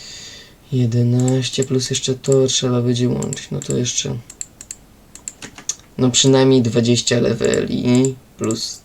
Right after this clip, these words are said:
to, no z trzydzieści leveli trzeba mieć. No i takiego faila popełniłem. Patrz, jedno łączenie by było mniej.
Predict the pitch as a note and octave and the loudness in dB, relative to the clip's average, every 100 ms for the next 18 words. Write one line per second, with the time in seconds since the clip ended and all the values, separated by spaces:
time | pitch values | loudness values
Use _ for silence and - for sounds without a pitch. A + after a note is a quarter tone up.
0 | - B2 B2 B2 A#2+ - C3+ B2 B2 - | -6 -4 -2 -2 -2 -2 2 4 4 2
1 | B2 A#2+ A#2+ A#2+ A#2+ - - A#2 A#2+ - | 4 4 4 2 2 0 0 0 -2 -4
2 | - - - - - - - - - - | -8 -16 -20 -20 -20 -20 -20 -20 -20 -18
3 | - - - - - - - D#3+ D#3 D#3+ | -18 -20 -20 -18 -18 -18 -8 -4 -2 0
4 | E3 D#3+ D#3 D#3+ D3 C3+ C3 C3+ C3+ C3 | 4 4 6 8 10 8 6 4 6 6
5 | C3 C3 C#3+ - - C3 D3+ D#3+ D3+ C#3 | 4 2 2 2 2 6 6 8 8 6
6 | C3+ C#3+ C3 B2 C3 B2+ A#2 G#2 A2+ | 6 4 4 4 6 6 6 2 -2